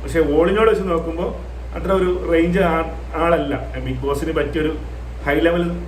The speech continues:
ഒരു സംഭവമല്ല. അങ്ങനെയാണെന്നുണ്ടെങ്കിൽ പ്രേക്ഷകരുടെ ഒരു ഇഷ്ടം കൂടിയാണല്ലോ അതിൽ ഏറ്റവും പ്രധാനം എന്ന് പറയുന്നത്. നല്ല രീതിയിൽ, ആ, എന്താ പറയുക, ആളുകളുടെ വോട്ട് കിട്ടിയാൽ മാത്രമേ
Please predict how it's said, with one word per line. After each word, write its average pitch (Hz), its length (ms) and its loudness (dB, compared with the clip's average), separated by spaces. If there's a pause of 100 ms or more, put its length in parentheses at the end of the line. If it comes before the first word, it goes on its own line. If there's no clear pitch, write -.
ഒരു 170 240 -2
സംഭവമല്ല. 160 540 0 (200)
അങ്ങനെയാണെന്നുണ്ടെങ്കിൽ 143 600 0
പ്രേക്ഷകരുടെ 151 520 0
ഒരു 185 100 2
ഇഷ്ടം 185 260 -2
കൂടിയാണല്ലോ 170 480 2
അതിൽ 127 160 0
ഏറ്റവും 131 200 -2
പ്രധാനം 143 280 0
എന്ന് 156 120 -2
പറയുന്നത്. 113 320 -2 (360)
നല്ല 143 180 0
രീതിയിൽ, 156 440 2
ആ, 143 60 0 (160)
എന്താ 135 120 0
പറയുക, 139 240 0
ആളുകളുടെ 135 580 0
വോട്ട് 151 340 0
കിട്ടിയാൽ 156 260 0
മാത്രമേ 135 380 -2